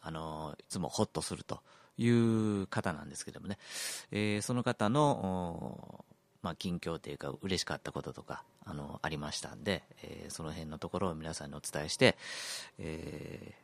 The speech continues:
まあ、今日はね、手紙っていうものが、あー、あ、こんなに大切なものか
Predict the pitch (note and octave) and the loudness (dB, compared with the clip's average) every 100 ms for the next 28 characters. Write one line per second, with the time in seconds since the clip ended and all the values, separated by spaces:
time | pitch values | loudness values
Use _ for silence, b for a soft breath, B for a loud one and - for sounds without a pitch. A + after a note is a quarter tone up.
0 | _ _ _ _ _ - F2 F2+ D2+ D2 | _ _ _ _ _ 2 6 6 6 2
1 | - G#2 A2+ A#2+ A#2+ - F2 D#2 D2 D2+ | -2 6 10 10 8 2 -2 0 -2 -6
2 | C#2+ D2+ D#2 - _ - D2 D2+ - D#2 | -8 -4 -4 -6 _ -6 -4 -4 -4 -6
3 | - A2 A2+ A2+ A2 - F2+ - G2+ E2 | -2 2 6 6 4 2 0 0 0 0
4 | E2 D#2 D2 C#2+ | 0 -2 -4 -8